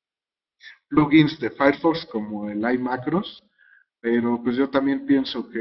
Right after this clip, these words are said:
la herramienta por excelencia para la automatización web es el Selenium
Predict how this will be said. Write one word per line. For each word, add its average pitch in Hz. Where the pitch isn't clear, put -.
la 110
herramienta 131
por 107
excelencia 120
para 104
la 104
automatización 104
web -
es 117
el 107
Selenium 139